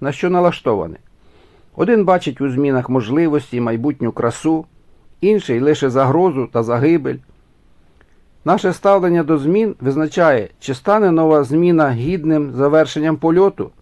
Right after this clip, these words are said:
чи просто зникненням. Варто налаштувати себе, що зміни в нашому житті відбуваються для того,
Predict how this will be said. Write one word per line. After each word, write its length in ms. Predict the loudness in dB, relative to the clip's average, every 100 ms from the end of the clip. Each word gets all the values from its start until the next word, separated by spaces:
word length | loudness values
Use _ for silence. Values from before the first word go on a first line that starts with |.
| _ _ _ _
чи 160 | -8 -6
просто 460 | 0 0 0 -2
зникненням. 640 | -2 -4 -4 -6 -6 -8 -12 _ _ _ _ _ _ _ _ _ -6
Варто 400 | 2 2 4 2
налаштувати 720 | 4 2 0 0 2 2 0
себе, 360 | -2 -4 -6 -8 -14
що 220 | -4 -2
зміни 360 | 0 2 4 4
в 20 |
нашому 400 | 2 2 2 2
житті 480 | 0 -2 -6 -8 -4
відбуваються 720 | -4 0 2 4 2 0 -2
для 160 | -2 -2
того, 440 | 2 2 2 0